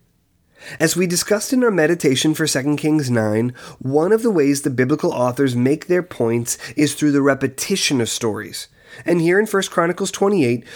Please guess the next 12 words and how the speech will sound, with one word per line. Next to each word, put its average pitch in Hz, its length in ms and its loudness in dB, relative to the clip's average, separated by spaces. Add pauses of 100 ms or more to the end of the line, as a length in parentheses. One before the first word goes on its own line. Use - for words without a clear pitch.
(140)
we 156 120 0
see 165 180 -2
two 196 380 -4
clear 160 340 0
repetitions 131 880 -2
that 127 160 -2
portray 135 420 0
David 143 600 2 (180)
as 135 280 -2
a 139 180 2
new 156 460 2
Moses, 113 600 0